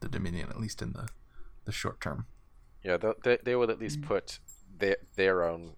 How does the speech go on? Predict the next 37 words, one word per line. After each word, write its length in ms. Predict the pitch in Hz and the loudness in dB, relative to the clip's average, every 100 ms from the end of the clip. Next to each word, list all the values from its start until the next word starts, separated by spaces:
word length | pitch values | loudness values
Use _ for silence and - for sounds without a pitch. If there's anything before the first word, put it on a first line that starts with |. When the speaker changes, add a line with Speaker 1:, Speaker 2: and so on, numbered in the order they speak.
| - | -10
Speaker 2:
like, 160 | 90 - | -8 -2
personal 680 | - 80 85 82 80 78 - - - - - | -2 -2 -4 -2 -2 -2 -6 -14 -12 -12 -8
spats 600 | - - 92 - - - | -2 2 0 0 -6 -6
on 120 | 101 90 | -4 2
the 40 | |
back 280 | 82 85 - | 6 6 4
burner 260 | 82 80 | -2 -2
for 120 | - 85 | -4 -6
the 60 | |
sake 260 | - 85 - | -2 -4 -2
of, 120 | 87 | 0
like, 320 | 80 78 - - - - - - - | 0 0 -4 -14 -20 -20 -20 -20 -2
their 180 | 92 85 | 2 2
entire 480 | 85 - 95 87 82 | 2 2 6 6 4
quadrant's 580 | - 87 82 82 80 - | 0 2 2 0 -6 -4
greater 260 | 82 76 76 | -4 -2 -4
pur-, 180 | 80 73 - | -6 -8 -10
great, 220 | - 85 - | -6 -6 0
greater 500 | 82 80 76 73 - - | 0 0 -4 -6 -10 -6
well-being. 480 | 82 78 78 73 71 - - - - - - - - - - - - - - - - - - - | -4 -4 -8 -10 -16 -18 -18 -20 -16 -10 -8 -6 -6 -6 -8 -10 -12 -14 -18 -20 -20 -14 -14 2
Speaker 1:
One 120 | 147 | 2
thing 120 | 381 | 4
I 100 | 233 | 4
enjoyed 260 | 139 120 120 | 6 8 10
about 180 | 113 101 | 8 6
this 80 | 104 | 2
episode 260 | 101 - | 2 2
is 100 | 101 | 2
it 80 | 104 | 2
reminded 300 | 95 101 110 | 4 6 6
me 60 | 104 | 6
a 40 | |
lot 180 | 98 98 | 8 6
of 60 | 92 | 4
a 40 | |
Firefly 560 | - 92 95 113 139 139 | 4 6 6 4 2 0
episode, 460 | 139 139 151 151 | -2 -4 -2 -2